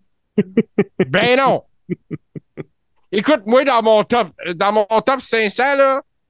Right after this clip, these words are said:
Speaker 2: Dirty Dom est avant Orange Cassidy.
Speaker 1: Ah, ben, moi aussi. Moi aussi.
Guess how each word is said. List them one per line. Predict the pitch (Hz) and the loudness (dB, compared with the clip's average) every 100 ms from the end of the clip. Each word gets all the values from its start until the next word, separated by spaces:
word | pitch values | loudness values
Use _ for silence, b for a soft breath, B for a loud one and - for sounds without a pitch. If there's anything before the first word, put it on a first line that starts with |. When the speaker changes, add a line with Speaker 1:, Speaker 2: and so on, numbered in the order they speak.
| _ _ _ | _ _ _
Speaker 2:
Dirty | 240 269 - 185 | 0 0 -2 -2
Dom | 226 254 233 | 0 2 0
est | 160 | -2
avant | 196 185 196 214 - _ _ - | -4 -2 -2 -2 -6 _ _ -6
Orange | 151 180 165 - | -2 -2 -2 -6
Cassidy. | 151 151 147 139 _ _ _ _ - | -8 -6 -6 -6 _ _ _ _ 0
Speaker 1:
Ah, | 233 214 | 2 4
ben, | 160 156 | 2 4
moi | 147 185 | 6 4
aussi. | 185 - 170 208 - _ _ _ _ _ _ _ _ _ _ | 4 2 4 4 0 _ _ _ _ _ _ _ _ _ _
Moi | 147 190 | 2 2
aussi. | - - 185 175 | 2 2 4 2